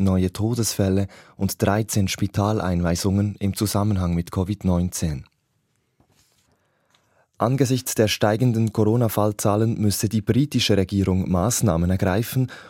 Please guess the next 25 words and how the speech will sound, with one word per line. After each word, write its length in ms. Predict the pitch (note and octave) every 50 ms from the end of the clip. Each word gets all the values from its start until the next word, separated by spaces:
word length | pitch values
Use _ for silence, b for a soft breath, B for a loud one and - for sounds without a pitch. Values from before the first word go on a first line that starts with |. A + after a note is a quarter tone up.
| B
um 160 | B A2 A#2+ A#2+
die 140 | A2+ F#2
Infektionen 680 | G#2 G2+ - - G#2+ - - - G2+ F#2 F#2 F#2 G2 -
einzudämmen. 760 | - F2 E2+ F2+ F2+ F2 - G#2 F#2 F#2 E2+ E2 D#2+ D2 C#2 C#2+ _ _ _
Dies 220 | F2+ F#2 G#2 - -
fordert 480 | - G2 F#2+ F#2+ - F2 F2 - -
der 100 | F2+ E2+
britische 600 | - - - G2 G2+ - - G#2 F#2+ - G2+ -
Ärztinnen- 580 | - F#2+ G#2+ - - - - G#2 F#2+ F2+ F2+ F2+
und 240 | F2+ E2+ - - -
Ärzteverband. 920 | G#2 G#2 - - - - F#2+ E2 - E2+ E2+ F2+ E2 C2+ C2+ - - - B B B B B B B B B B B
In 180 | E2 E2+ E2
einer 220 | - D#2+ E2+ F2+ F2+
Mitteilung 720 | F2+ G2+ A#2+ - - - B2 A2 A2 A2+ A2+ B2 C#3 C3+
wirft 380 | B2+ B2 A#2+ A2 - - - -
der 100 | A2 G#2+
Verband 500 | G#2 A2+ G2+ - G2+ G#2 A2+ G#2+ - -
der 100 | A2 G2+
britischen 580 | F#2+ - F#2+ G2+ G2 - G2 F2+ F2+ G2 F#2+ F#2
Regierung 480 | F2+ F2+ - G2 G#2+ B2 B2+ B2 A#2
vor, 400 | G#2 - - G#2 A#2 B2+ C3 A#2+ -
bewusst 540 | - G#2+ F#2+ F#2 A#2 B2+ C3 - - - -
fahrlässig 800 | - - A2 G2 G2+ G#2+ G#2+ A2 F2 D2+ D#2 - - E2+ - -
zu 160 | - G2 F#2
handeln. 440 | F#2+ F#2+ F#2+ F#2+ F2+ F2 D#2 C2+